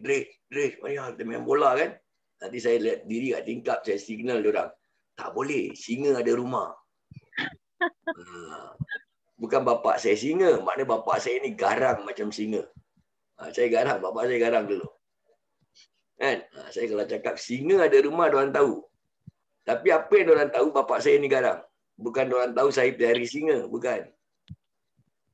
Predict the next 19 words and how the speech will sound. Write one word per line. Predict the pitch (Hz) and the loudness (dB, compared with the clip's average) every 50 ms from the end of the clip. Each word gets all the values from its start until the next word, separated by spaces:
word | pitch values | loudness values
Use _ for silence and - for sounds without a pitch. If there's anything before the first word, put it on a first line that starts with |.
| _ _ _ _ | _ _ _ _
Ha, | - - - - - 92 | -18 -16 -14 -12 -8 -6
ini, | 123 131 135 123 - | -4 -4 -4 -4 -4
ini | 117 135 131 | -4 -2 -2
majaz. | 120 104 82 85 - 73 - - - - - _ | -2 -2 -2 -4 -4 -6 -6 -8 -14 -20 -14 _
Dalam | - 98 - - - - | -4 -2 -2 -2 -2 -2
Quran | - - - - - - 98 95 101 143 147 - - - | -4 -8 -8 -6 -4 -4 -2 0 0 0 -2 -4 -6 -4
dan | 101 98 95 | -2 -2 -2
juga | 101 113 117 117 - - - | -2 -2 -2 -2 -2 -2 -4
dalam | 95 98 107 104 107 - | -4 -4 -4 -4 -4 -6
hadis | - - 110 110 117 101 | -6 -8 -8 -8 -10 -10
banyak | 92 87 92 117 127 120 - - - _ _ _ _ _ _ _ | -8 -6 -4 -4 -4 -4 -6 -8 -12 _ _ _ _ _ _ _
perkataan-perkataan | 90 92 95 92 92 92 92 87 87 92 - - 90 90 92 | -8 -8 -6 -6 -6 -8 -8 -8 -8 -8 -8 -8 -8 -8 -8
majaz | 92 87 80 85 85 82 - - | -10 -10 -8 -8 -10 -10 -12 -18
ni. | - _ _ _ _ _ - - _ _ _ _ _ | -20 _ _ _ _ _ -20 -20 _ _ _ _ _
Sebab | - 85 - 117 | -8 -6 -4 -4
tu | 120 | -4
kita | 104 110 104 - 117 120 117 113 | -4 -6 -4 0 0 2 2 0
nak | 110 101 85 80 71 - - - 85 | -2 -4 -6 -6 -6 -8 -10 -14 -16
mengenal, | 95 92 95 101 98 95 104 101 98 110 | -14 -12 -10 -10 -8 -8 -6 -6 -6 -4